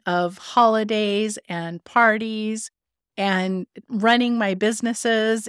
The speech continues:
and dealing with an inner ear infection, I reached a breaking point. I was having panic attacks again, and I was very stressed out.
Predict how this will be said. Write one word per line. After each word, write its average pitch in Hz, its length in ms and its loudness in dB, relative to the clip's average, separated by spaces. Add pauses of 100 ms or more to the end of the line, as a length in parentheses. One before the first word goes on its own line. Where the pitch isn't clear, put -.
and 185 340 -4
dealing 240 420 0
with 214 200 -2
an 175 320 -2
inner 220 320 -2
ear 220 440 0
infection, 220 1000 -4 (640)
I 214 560 0 (160)
reached 269 680 -6
a 214 60 0
breaking 190 480 -4
point. - 480 -12
I 208 240 2
was 202 240 -4
having 185 400 -4
panic 220 340 -2
attacks 208 540 -4
again, 202 680 -2 (100)
and 170 400 -4
I 180 180 -4
was 170 200 -4
very 196 500 0
stressed - 500 -6
out. 151 360 -8